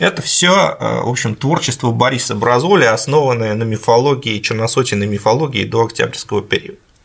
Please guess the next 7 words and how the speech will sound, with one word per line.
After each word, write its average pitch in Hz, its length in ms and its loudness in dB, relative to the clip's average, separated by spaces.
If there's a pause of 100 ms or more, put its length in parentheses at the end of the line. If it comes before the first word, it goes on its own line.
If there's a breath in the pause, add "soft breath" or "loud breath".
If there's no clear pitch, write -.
(880 loud breath)
Вот. - 260 -8 (580 loud breath)
Значит, 127 500 0
э, 120 40 4 (240)
органично, 147 1120 2
органично 123 1300 0
сюда, 117 640 2
э, - 880 -14